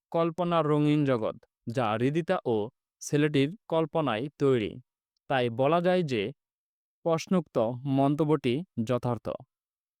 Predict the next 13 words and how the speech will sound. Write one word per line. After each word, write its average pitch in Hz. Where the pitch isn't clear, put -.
আমরা 139
গয়ের 131
উত্তরটিও 151
দেখে 131
নিলাম। 117
ধন্যবাদ 135
শিক্ষার্থীরা, 160
আমরা 120
সৃজনশীল 151
সমাধানটি 147
আমরা 135
দেখে 117
নিলাম। 123